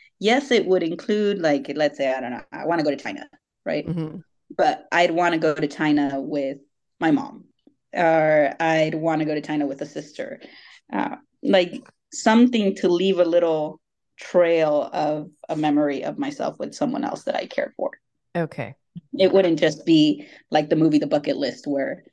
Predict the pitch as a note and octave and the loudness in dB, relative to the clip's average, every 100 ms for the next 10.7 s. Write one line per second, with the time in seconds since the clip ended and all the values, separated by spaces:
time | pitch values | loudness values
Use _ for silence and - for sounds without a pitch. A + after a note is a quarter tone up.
0 | _ D3 D3 D3 C3+ C#3+ C#3 C#3 C#3+ C#3+ | _ -6 0 2 2 0 0 0 -2 -4
1 | C#3 D3 C#3+ - D3 C3+ C#3 C#3 C#3+ A2+ | -4 -4 -4 0 2 2 0 -6 -8 -10
2 | - - - - - _ _ _ _ _ | -10 -8 -8 -10 -16 _ _ _ _ _
3 | - D#3+ D3+ C3+ C3+ C3+ A2+ - - - | -6 0 2 0 -4 -6 -6 -6 -8 -12
4 | - - _ - F3 D#3+ A#2+ E2 - C4 | -14 -16 _ -16 -6 -4 -4 -6 -2 0
5 | D#3+ D3 B2+ - - - - _ D#4+ B3+ | 0 0 0 -2 -12 -20 -20 _ 2 6
6 | A3 A#3 E4 G#3+ D4+ - D4 - C4 A#3+ | 8 6 6 2 2 2 0 2 2 2
7 | B3 A#3 A3+ - B3+ C4 B3 - D#4+ C#4 | 4 6 6 6 6 6 6 4 0 2
8 | C4+ C4+ G4 C4 C4 B3+ B3+ - A#3+ A3 | 2 2 2 0 -2 -10 -10 -4 -4 0
9 | A3+ G#3+ - - C#4 A#3+ A3 G3 F#3+ G3+ | -2 -2 -6 -6 0 2 0 -4 -6 -8
10 | F#3+ A3 A#3 A3+ A3+ G#3+ | -10 0 2 4 2 0